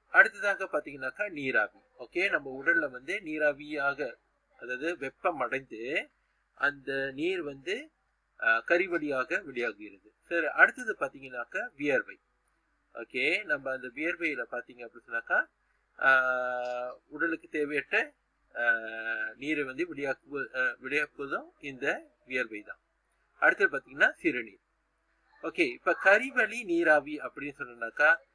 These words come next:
ஓகே, எப்படி வெளியாக்குறோம்? ஓகே, மூக்கு வழியாக வெளியாக்குறோம், அதே சமயத்துல வாய் வழியாக வெளியாக்குறோம்.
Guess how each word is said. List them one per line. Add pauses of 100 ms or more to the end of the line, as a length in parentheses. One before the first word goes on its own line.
(220)
ஓகே, (180)
எப்படி
வெளியாக்குறோம்? (420)
ஓகே,
மூக்கு
வழியாக
வெளியாக்குறோம், (460)
அதே
சமயத்துல
வாய்
வழியாக
வெளியாக்குறோம்.